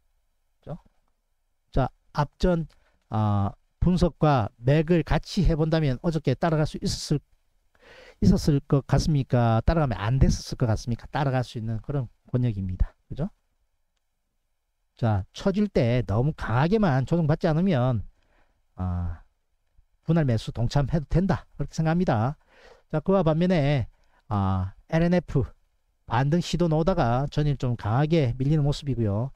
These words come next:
자, 이렇게 되면 별로 좋지 않은 모습이거든요. 일단 이십 일은 지키고 있습니다만 이십 일에서 강한 반등을 해냈음에도 휘청거리죠. 자, 기관 외국인 던집니다. 그러니까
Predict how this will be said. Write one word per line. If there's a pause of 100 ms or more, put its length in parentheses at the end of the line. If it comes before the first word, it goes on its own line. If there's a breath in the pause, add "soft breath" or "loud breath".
(360 soft breath)
자,
이렇게
되면
별로
좋지
않은
모습이거든요.
일단 (1200)
이십
일은
지키고
있습니다만 (680 soft breath)
이십
일에서
강한
반등을
해냈음에도 (480)
휘청거리죠. (280)
자,
기관
외국인
던집니다.
그러니까